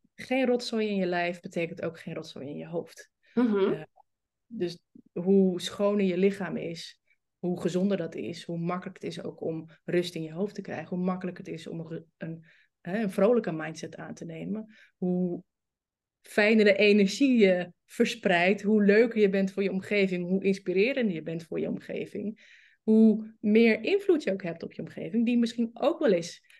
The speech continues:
Speaker 1: eh, andere keuzes gaan maken en daarmee, zeg maar, dat ripple effect, eh, eh,
Speaker 2: Ja.
Speaker 1: veroorzaakt. Ja,
Speaker 2: Ja.
Speaker 1: en do-, door, door dan als één persoon heel schoon te eten, heel schoon te zijn,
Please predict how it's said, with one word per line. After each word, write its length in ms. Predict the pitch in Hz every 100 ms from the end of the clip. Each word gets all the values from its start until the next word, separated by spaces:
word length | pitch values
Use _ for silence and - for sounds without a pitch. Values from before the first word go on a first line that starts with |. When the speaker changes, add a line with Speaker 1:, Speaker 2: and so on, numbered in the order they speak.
| _
Speaker 1:
eh, 720 | 175 165 165 160 165 165 - -
andere 580 | 233 214 196 185 165 - _
keuzes 400 | 226 214 196 -
gaan 220 | 175 165
maken 520 | 165 165 165 220 240 - - _
en 640 | - 180 180 180 180 175 _ _ _
daarmee, 640 | 185 202 208 208 196 196
zeg 180 | 202 202
maar, 160 | 196
dat 140 | 196 196
ripple 300 | 226 240 -
effect, 520 | 170 165 - - -
eh, 580 | - 156 156 156 160 147
eh, 80 | 160 - - _
Speaker 2:
Ja. 460 | - 160 160 220 185
Speaker 1:
veroorzaakt. 800 | - 226 190 - _ - 240 - _ _ _ _ _
Ja, 120 | -
Speaker 2:
Ja. 200 | 220 247
Speaker 1:
en 300 | 233 208 220 _ _ _ -
do-, 200 | 226 226
door, 600 | 220 240 233 226 220 208
door 220 | 240 233
dan 180 | 220 208
als 220 | 220 -
één 220 | 262 294
persoon 680 | 294 233 226 202 190 170 - _ _ _ _ _ _
heel 240 | _ 320 311
schoon 340 | - 247 220
te 100 | -
eten, 440 | - - 294 330
heel 160 | 240 226
schoon 300 | 226 - 226
te 100 | 208
zijn, 460 | 190 180 226 320